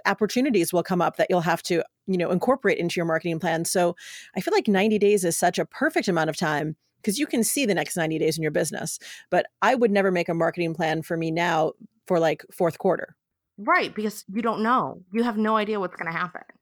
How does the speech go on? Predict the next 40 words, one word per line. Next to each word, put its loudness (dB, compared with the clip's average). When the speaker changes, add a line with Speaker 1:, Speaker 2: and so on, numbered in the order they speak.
Speaker 1:
Right, 0
right, 0
right. 2
Speaker 2:
And 0
you -4
Speaker 1:
I 2
Speaker 2:
don't 6
Speaker 1:
love 4
it. 2
Speaker 2:
know, 0
you -2
don't 2
know 0
what's -4
gonna -2
work 0
for -6
you -4
between -8
now 0
and -4
then. -2
Like, -6
maybe -2
something -6
totally -4
takes -12
off 0
for -12
you. -12
Speaker 1:
Yeah. 4
Speaker 2:
Then 4
by 2
all 4
means, -4
dedicate -2
more -4
resources -6
to -6
that. -6